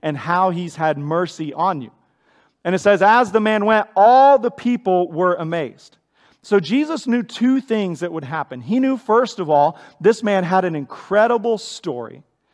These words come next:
and he knew people would be amazed by it and would be drawn to him through it. But there's a space in the middle that required this man's participation. And the same is still true for you and I.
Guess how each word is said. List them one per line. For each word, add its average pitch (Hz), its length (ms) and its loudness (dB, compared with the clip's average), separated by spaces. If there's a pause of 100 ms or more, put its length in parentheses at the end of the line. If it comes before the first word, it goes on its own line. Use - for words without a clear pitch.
(320)
and 165 120 -2
he 170 100 -2
knew 202 180 0
people 226 400 -4
would 220 140 0
be 185 120 -4
amazed 175 540 -4
by 135 220 -2
it 143 100 -6
and 165 100 -8
would 151 100 -8
be 151 100 -8
drawn 170 420 -4
to 175 220 -12
him 151 240 -8
through 160 400 -8
it. 98 80 -20 (1040)
But 180 140 -4
there's 247 240 4
a 202 80 0
space - 600 0
in 220 80 -2
the 196 80 -2
middle 160 580 -2 (340)
that 175 80 0
required 170 500 0
this 165 160 -4
man's 160 280 -6
participation. 131 840 -16 (600)
And 175 100 -4
the 170 60 -2
same 240 260 0
is 262 80 -4
still 233 180 -4
true 208 220 -8
for 185 140 -10
you 175 180 -6
and 160 80 -4
I. 127 220 -6